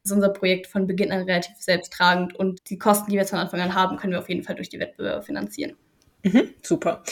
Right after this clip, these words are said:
Speaker 2: Und wenn jetzt von den Hörerinnen jemand Lust hat, euch zu unterstützen, dann kann man das natürlich, indem man dem Inactus-Verein Geld spendet, richtig? Vielleicht könnt ihr darüber noch mal ein bisschen was erzählen. Ich habe ja schon verraten, ihr kommt von der Uni Mannheim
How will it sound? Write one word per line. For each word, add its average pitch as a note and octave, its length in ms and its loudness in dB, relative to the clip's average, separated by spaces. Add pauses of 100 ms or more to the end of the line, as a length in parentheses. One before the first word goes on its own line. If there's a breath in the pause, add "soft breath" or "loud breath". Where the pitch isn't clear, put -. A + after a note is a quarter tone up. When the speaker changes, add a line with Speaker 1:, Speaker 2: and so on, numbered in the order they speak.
(260 loud breath)
Speaker 2:
Und G#3 160 4
wenn A3 240 10
jetzt - 440 6
von G#3+ 120 8
den F#3 160 6
Hörerinnen G3 580 8
jemand F#3 300 2
Lust G#3+ 180 6
hat, F3+ 100 6
euch F#3 140 4
zu - 100 0
unterstützen, F3+ 500 2
dann F3+ 120 0
kann G3+ 160 6
man F#3 80 2
das F3+ 140 0
natürlich, G3 260 2
indem G3 240 2
man F3+ 220 2
dem F3+ 180 2
Inactus-Verein - 1000 -4 (340)
Geld - 260 2
spendet, - 760 0
richtig? C#4+ 420 2 (320 loud breath)
Vielleicht A#3 260 2
könnt D4 140 8
ihr C4 80 10
darüber B3+ 240 8
noch A#3+ 80 6
mal A#3 80 8
ein A3 80 8
bisschen A#3+ 220 4
was G#3+ 100 2
erzählen. F#3 440 4
Ich F3+ 120 -2
habe E3 80 -2
ja G#3 40 2
schon G3+ 240 2
verraten, G3+ 340 4
ihr F#3+ 100 2
kommt G#3 180 8
von G3+ 120 2
der F#3 120 4
Uni G3+ 140 2
Mannheim B3 460 4